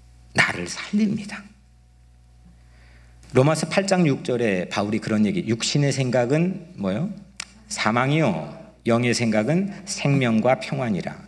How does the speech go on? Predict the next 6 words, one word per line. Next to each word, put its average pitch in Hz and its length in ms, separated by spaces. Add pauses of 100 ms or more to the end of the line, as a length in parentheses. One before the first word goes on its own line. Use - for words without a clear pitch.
Life 92 500
and 82 220
peace. - 400 (500)
영의 117 360
생각, 98 400 (220)
영성은 135 1000